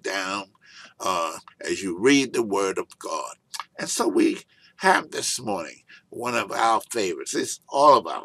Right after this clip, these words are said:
favorites in many respects. Uh, Psalm twenty-three,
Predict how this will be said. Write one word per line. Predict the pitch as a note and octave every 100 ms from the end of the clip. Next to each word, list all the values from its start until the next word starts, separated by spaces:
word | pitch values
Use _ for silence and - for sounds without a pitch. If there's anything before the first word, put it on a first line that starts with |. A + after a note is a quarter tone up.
| -
favorites | G#2 F#2+ F2+ D#2+ D#2 - - - _
in | - E2+
many | G#2+ A2 F#2+
respects. | D#2+ - - - G#2+ C#3+ - - - -
Uh, | - F#2 F2 D2+ - -
Psalm | - - - C#3+ D3 D3 C#3+ -
twenty-three, | - C3+ C3 - B2 - - - D#3+ G2+ D2+